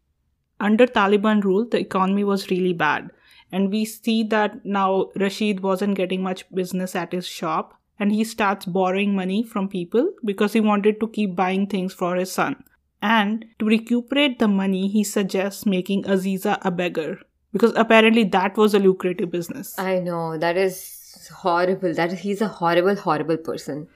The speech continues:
Speaker 1: Layla obviously says no. And what's great about this point is she punches him back.
Speaker 2: I know. I love this. I loved this thing where, like, she hits him back on his face.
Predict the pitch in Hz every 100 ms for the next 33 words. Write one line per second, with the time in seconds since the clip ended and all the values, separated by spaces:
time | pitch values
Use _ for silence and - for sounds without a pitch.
0 | _ _ _ _ _ - 226 240 247 -
1 | 233 233 320 330 311 247 233 240 214 190
2 | 180 - _ - 214 - - 202 208 -
3 | 208 226 254 240 208 190 - 214 - 202
4 | 196 214 208 170 170 - _ _ - 233
5 | 226 208 202 202 208 180 160 139 - -
6 | - - - 247 285 254 285 370 285 196
7 | 175 - 233 240 226 247 262 - 277 247
8 | - 202 220 226 262 285 - - - 202
9 | 247 233 - 240 226 226 220 226 220 208
10 | 202 - 240 233 226 233 - 240 208 170
11 | 185 185 208 208 202 - 175 160 233